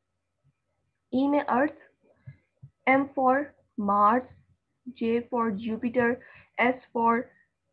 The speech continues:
Saturn and U for Uranus, N for Neptune। इस तरह से आप इन planets के numbering याद कर सकते हैं, इसको remember कर सकते हैं।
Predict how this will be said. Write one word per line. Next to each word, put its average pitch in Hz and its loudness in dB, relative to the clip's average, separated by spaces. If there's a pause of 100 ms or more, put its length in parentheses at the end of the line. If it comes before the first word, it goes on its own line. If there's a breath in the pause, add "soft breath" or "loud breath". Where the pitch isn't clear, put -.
Saturn 262 2 (380)
and 240 2 (540)
U 240 2
for 233 0
Uranus, 247 0 (180)
N 220 -2
for 226 -4
Neptune। 196 -6 (640 loud breath)
इस 320 -8
तरह 311 -2
से 311 -8
आप 247 0
इन 254 0
planets 226 -6
के 233 -4 (280 loud breath)
numbering 247 2
याद 202 0
कर 240 -2
सकते 240 -6
हैं, 240 0
इसको 247 -4
remember 196 -4
कर 196 -10
सकते 185 -14
हैं। 185 -12